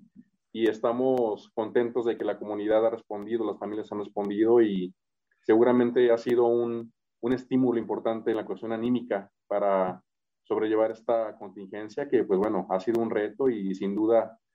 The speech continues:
seguiremos buscando la manera de seguir adelante, todo en pro de nuestra comunidad. Actualmente atendemos ocho comunidades aledañas a La Trinidad, comunidades que están, pues, sí alejadas de,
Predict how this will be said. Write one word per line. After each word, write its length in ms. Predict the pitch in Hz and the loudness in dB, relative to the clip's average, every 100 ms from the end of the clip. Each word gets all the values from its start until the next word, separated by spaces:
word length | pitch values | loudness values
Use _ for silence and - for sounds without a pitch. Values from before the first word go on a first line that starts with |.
| _ | _
seguiremos 500 | - 107 107 117 120 | -6 -2 0 0 0
buscando 440 | 117 101 113 110 117 | -2 -4 -4 0 -2
la 100 | 107 107 | -2 -6
manera 300 | 104 104 110 | -6 -4 -6
de 60 | |
seguir 200 | 104 104 | -4 -2
adelante, 600 | 110 101 104 101 135 151 - | -2 -2 -4 -6 -8 -8 -4
todo 200 | 110 117 | -2 0
en 100 | 113 | -2
pro 220 | 117 110 | 0 2
de 340 | 110 110 104 95 | 2 0 -2 -4
nuestra 260 | 98 101 | -8 -12
comunidad. 460 | 95 98 110 139 - _ _ _ _ | -8 -4 -2 -2 -4 _ _ _ _
Actualmente 520 | 107 - 131 131 131 135 | -10 -4 -2 0 0 -2
atendemos 800 | 131 113 117 117 120 123 123 - _ _ - | -2 -4 -2 0 0 -2 -8 -20 _ _ -4
ocho 300 | 131 135 - | -4 -4 -6
comunidades 560 | 127 113 113 113 120 | -2 0 2 2 2
aledañas 420 | 123 110 110 117 120 | -2 -2 -2 -4 -4
a 40 | |
La 120 | 104 | -6
Trinidad, 480 | 98 101 101 131 - _ _ _ _ _ _ - | -6 -6 -2 -2 -2 _ _ _ _ _ _ -8
comunidades 480 | 113 113 117 117 117 | -4 0 4 4 2
que 80 | |
están, 280 | 104 117 110 | -6 -4 -4
pues, 160 | 110 101 | -6 -4
sí 120 | 120 | -2
alejadas 520 | 110 95 107 92 104 | -2 -2 -4 -4 -2
de, 320 | 104 95 90 | -4 -6 -10